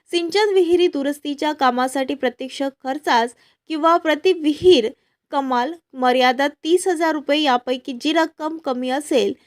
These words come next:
ती दिली जाणार आहे, परंतु याबाबतची सविस्तर मार्गदर्शक सूचना रोजगार हमी योजना विभागामार्फत स्वतंत्रपणे निर्गमित करण्यात येतील. चार विभागाकडून पायाभूत सुविधांसाठी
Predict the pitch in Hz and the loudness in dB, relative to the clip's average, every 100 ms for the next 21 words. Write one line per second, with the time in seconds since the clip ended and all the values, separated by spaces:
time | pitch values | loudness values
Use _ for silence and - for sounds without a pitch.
0 | _ _ - 339 262 294 359 392 330 226 | _ _ -4 -4 -2 4 6 6 4 0
1 | 220 233 240 233 - _ _ 262 247 240 | 0 0 0 -2 -4 _ _ -6 -2 -2
2 | 269 254 233 240 247 254 247 277 320 _ | -2 2 4 4 4 2 0 -6 -8 _
3 | _ - 311 294 370 - 415 359 277 277 | _ -2 0 2 2 4 4 6 4 4
4 | 294 294 311 330 320 320 302 294 226 233 | 2 0 0 -2 -2 -4 -4 0 0 0
5 | - _ _ 302 320 302 403 415 403 370 | -6 _ _ -2 0 2 6 6 6 0
6 | 403 339 302 285 302 302 269 240 262 254 | 2 0 -2 -2 -2 0 0 0 2 2
7 | 254 254 254 262 - 254 254 277 311 311 | 2 0 0 -4 -2 -4 -4 -6 -4 -2
8 | 285 294 277 254 254 285 294 - 269 226 | -4 -4 -2 -2 -2 -4 -6 -4 -4 -2
9 | 214 226 220 226 - _ _ _ _ _ | -4 -6 -6 -8 -10 _ _ _ _ _
10 | - 330 359 403 370 381 359 349 339 320 | 2 4 6 6 4 4 4 4 2 0
11 | 349 349 285 269 285 294 320 - 254 277 | 0 2 4 6 4 2 -2 -2 -4 -2
12 | 285 285 294 339 339 349 254 | 0 -2 -2 2 2 0 -4